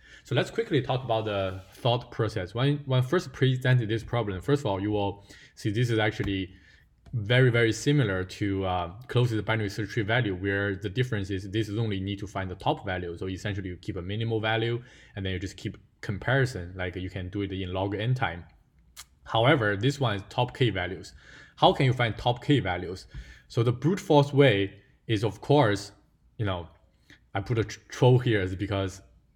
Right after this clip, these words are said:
yeah, it looks very similar, but this one is actually way, way h-, harder. <laughs> Um, okay, the brute force way is essentially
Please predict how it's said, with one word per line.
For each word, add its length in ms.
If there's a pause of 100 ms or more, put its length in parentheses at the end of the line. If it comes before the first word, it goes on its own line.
(140)
yeah, 280
it 60
looks 240
very 160
similar, 320
but 320
this 160
one 140
is 80
actually 320
way, 220
way 140
h-, 60 (280)
harder. 400 (500)
<laughs> 180 (720)
Um, 480 (160)
okay, 280
the 60
brute 220
force 260
way 180
is 400 (100)
essentially 600